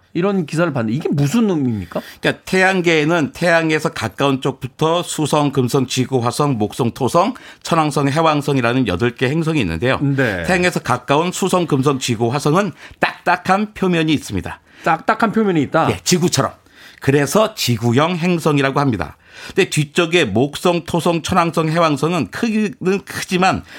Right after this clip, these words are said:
Speaker 2: 밀도가 아주 낮은 기체 행성입니다. 그래서 간단하게
Speaker 1: 아.
Speaker 2: 목성형 행성이라고 하죠.
Speaker 1: 이게 말하자면 이제 우리 지구처럼 이렇게 땅이 고체로 돼 있는 행성이 아니라
Speaker 2: 네.
Speaker 1: 이렇게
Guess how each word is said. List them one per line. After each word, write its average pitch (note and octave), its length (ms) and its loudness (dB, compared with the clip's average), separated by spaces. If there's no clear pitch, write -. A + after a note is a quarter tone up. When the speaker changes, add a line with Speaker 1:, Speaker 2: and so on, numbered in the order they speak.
Speaker 2:
밀도가 E3+ 560 0
아주 C3 180 0
낮은 B2+ 460 0
기체 D3+ 440 0
행성입니다. G#2 800 0
그래서 A#2 420 0
간단하게 B2+ 680 2
Speaker 1:
아. G3 300 -4
Speaker 2:
목성형 D3 680 0
행성이라고 G#2 720 -2
하죠. A#2+ 180 -4
Speaker 1:
이게 C3 160 0
말하자면 D3+ 340 0
이제 D3+ 40 2
우리 C#3 240 0
지구처럼 D3+ 520 -2
이렇게 D3 180 -4
땅이 G3 360 -2
고체로 A#3+ 520 0
돼 G3 120 4
있는 F3 240 0
행성이 D#3+ 340 0
아니라 C#3 460 2
Speaker 2:
네. G#2 40 -2
Speaker 1:
이렇게 - 300 -6